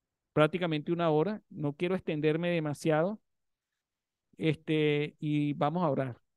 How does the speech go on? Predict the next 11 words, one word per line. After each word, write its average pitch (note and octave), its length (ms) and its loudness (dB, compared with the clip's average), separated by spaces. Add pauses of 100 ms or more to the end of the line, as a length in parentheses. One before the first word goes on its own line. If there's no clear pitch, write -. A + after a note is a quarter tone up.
(1400)
Señor, D3+ 640 0 (1700)
gracias G3+ 680 2 (580)
porque D#3+ 540 0
hoy B3+ 540 10
nos F3 340 -2
has A3 320 2
mostrado F#3+ 840 6 (480)
que C3+ 100 4
el E3 140 6
propósito G#3+ 840 6
que E3+ 200 -2